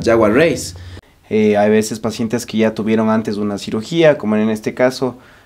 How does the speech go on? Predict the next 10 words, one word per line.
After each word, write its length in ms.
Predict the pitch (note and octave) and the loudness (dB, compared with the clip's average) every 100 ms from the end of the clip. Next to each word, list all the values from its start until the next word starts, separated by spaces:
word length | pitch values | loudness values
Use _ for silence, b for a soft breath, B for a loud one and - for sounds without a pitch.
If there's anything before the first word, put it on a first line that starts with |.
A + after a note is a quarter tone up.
| b - | b -4
es 120 | A2 | 0
una 200 | A#2 A2 | 2 2
paciente 420 | A2 A#2+ A2+ A2+ | 0 0 -2 -2
que 100 | A2 | -2
tuvo 220 | A2 A2 | -2 0
una 160 | A#2+ G#2+ | 2 2
cirugía 1000 | - G#2 F#2+ A2+ A2+ G#2+ G2+ F#2 F2 D#2 | -2 -6 -4 2 4 6 4 2 0 -2
a 180 | - F#2+ | -4 -2
nivel 300 | F#2+ F#2+ F#2+ | -2 -2 -2
lumbar 440 | G#2 C#3+ - - | 2 2 2 -8